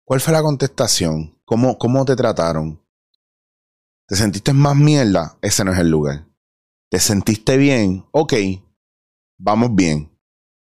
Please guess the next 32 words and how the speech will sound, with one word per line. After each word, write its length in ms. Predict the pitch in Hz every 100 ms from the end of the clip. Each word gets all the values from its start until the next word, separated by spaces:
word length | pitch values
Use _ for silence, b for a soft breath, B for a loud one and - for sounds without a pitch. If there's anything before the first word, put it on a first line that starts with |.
| _
Digo, 360 | 87 92 107 117
"te 80 | 127
sentiste 480 | 139 120 131 135
bien", 160 | 131 131
no 140 | 110
porque 180 | 110 120
te 100 | 117
dijeron 260 | 107 107 104
lo 60 |
que 60 | 95
tú 140 | 87
querías 240 | 87 87 85
escuchar. 580 | - - - 104 - - _ _ _ _ _ _ _ _ _ _ _ _ _ _ _
Y 100 | 92
si 120 | 104
te 120 | 98
sentiste 500 | 90 98 92 95 131
mal, 380 | 123 120 131 131
no 520 | 104 104 101 104 107 107
fue 260 | - 120
porque 320 | 131 110 117
te 120 | - 104
dijeron 300 | 98 113 117
lo 80 |
que 100 | 95
tú 140 | 87 107
no 240 | 101 101
querías 400 | - 98 92 85
escuchar, 640 | 76 - - - 135 123 -
¿me 120 | 92
entiendes? 440 | 95 127 98 80
Vamos 280 | 87 104 113